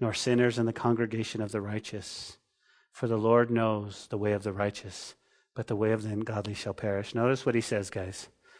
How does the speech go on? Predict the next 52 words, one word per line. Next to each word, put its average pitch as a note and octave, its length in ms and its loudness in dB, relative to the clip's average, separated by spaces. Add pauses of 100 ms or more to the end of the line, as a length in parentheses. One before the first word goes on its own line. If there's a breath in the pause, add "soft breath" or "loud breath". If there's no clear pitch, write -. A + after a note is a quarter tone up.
(140)
Catch C#3 260 6
what E3+ 100 6
he C#3+ 80 4
just C3 220 4
said. A#2+ 180 8
I A2 40 4
want B2 200 4
you C3+ 80 4
to B2+ 60 4
see D#3 160 4
it, A#2 80 6
okay? B2 260 6
I A2 80 6
know C3 380 6 (240 loud breath)
we're B2+ 100 6
almost C3 240 8
done, C3 320 12 (200 soft breath)
but B2 100 4
I B2 40 8
want B2 220 6
you C#3 60 2
to C3 80 4
see B2+ 180 4
what A#2 120 6
he A#2+ 60 6
said C3 280 8
'cause A#2+ 160 0
I A#2+ 60 8
looked A#2+ 220 4
at B2 80 6
it A2+ 120 2
twice. C3 340 8
"Therefore, C#3 720 10 (320 loud breath)
the C#3+ 160 8
ungodly C#3 560 12
shall C#3 240 6
not C3+ 180 10
stand C#3 300 8
in A#2+ 100 6
judgment." C3+ 480 8
I'm D#3 160 8
going, C#3+ 220 8
"Wait F#3+ 160 12
a A3 40 10
minute. F3 300 12
I D#3 120 12
want G3 200 12
them A#3 140 10
to G#3+ 60 10
stand G3 260 12
in F3+ 80 12
judgment. F3 580 12